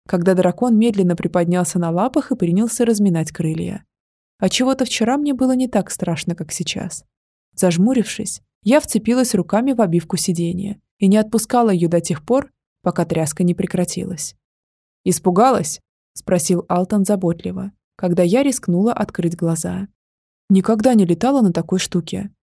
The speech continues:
Разговор не клеился. Не знаю, что было тому причиной.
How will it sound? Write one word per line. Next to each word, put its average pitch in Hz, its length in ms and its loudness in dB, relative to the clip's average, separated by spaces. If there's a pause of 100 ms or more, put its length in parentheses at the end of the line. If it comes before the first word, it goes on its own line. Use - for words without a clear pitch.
(720)
Разговор 202 480 0
не 254 120 0
клеился. 175 640 -4 (340)
Не 226 120 4
знаю, 247 300 2
что 180 180 -2
было 254 240 2
тому 165 240 0
причиной. 175 640 -4